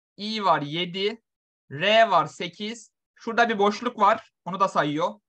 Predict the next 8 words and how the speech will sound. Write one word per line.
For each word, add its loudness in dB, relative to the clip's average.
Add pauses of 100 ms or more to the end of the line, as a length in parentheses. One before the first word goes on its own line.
Dokuz. -8 (500)
C 2
var 6
on. -2 (560)
Ü -6
var 0 (140)
on -6
bir. -6